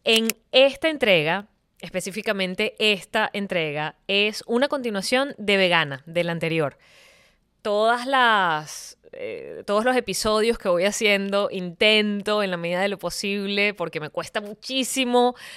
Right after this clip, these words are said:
cerrar las ideas, dejarlo como una cápsula, eh, darle algún tipo de concreción a lo que estoy diciendo. En Vegana no lo hice porque sabía que iba a tener la oportunidad de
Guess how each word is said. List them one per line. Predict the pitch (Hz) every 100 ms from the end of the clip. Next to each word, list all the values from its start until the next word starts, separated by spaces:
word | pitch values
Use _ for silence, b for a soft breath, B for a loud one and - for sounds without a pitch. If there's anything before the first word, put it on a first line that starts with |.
| B B B B
cerrar | - - 240 233 220 226
las | 247
ideas, | 233 214 226 233 233 226 233 - -
dejarlo | 202 190 196
como | 220 196
una | 190
cápsula, | 208 220 202 - 220 214 208 202 B B B B -
eh, | - 185
darle | 180 185
algún | 202 214
tipo | 214 226
de | 226
concreción | 208 196 190 175 - 220 208 208 220 226 -
a | 190 180 170 160 143 -
lo | - 170
que |
estoy | - - 190
diciendo. | 214 - 240 226 220 220 220 - _ _ _ _
En | 190 180 175 170 165 165
Vegana | 175 175 175 185
no | 202 214
lo | 220
hice | 226 - 214
porque | 220 180
sabía | 170 160
que | 170
iba | 185
a |
tener | 185 160
la | 165
oportunidad | 180 190 165 156 156
de | 175 185